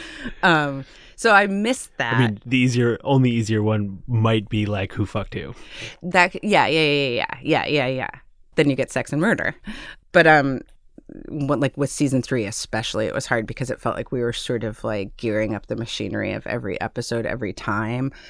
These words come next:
Speaker 2: but then hitting a point after, like, the fourth episode of being like, "Wait, why are you doing this at all?"
Speaker 1: Yeah.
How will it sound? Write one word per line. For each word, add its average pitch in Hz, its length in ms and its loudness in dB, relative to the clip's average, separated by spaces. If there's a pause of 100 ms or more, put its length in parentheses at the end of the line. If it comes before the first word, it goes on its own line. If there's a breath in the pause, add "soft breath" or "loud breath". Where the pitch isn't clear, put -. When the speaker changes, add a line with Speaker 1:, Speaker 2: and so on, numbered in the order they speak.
(120)
Speaker 2:
but 135 140 0
then 113 440 0 (540)
hitting 123 460 -4
a 110 100 -4 (320)
point 120 540 -2
after, 113 800 -4
like, 101 340 -6
the 107 80 -2
fourth 120 500 -2
episode - 480 -4
of 87 100 -10
being 113 180 -4
like, - 220 -6
"Wait, - 240 -4
why 202 120 0
are 233 60 -2
you 262 140 -2
doing 208 240 -2
this 180 180 -6
at 139 80 -2
all?" 151 400 -4 (140)
Speaker 1:
Yeah. 101 160 -4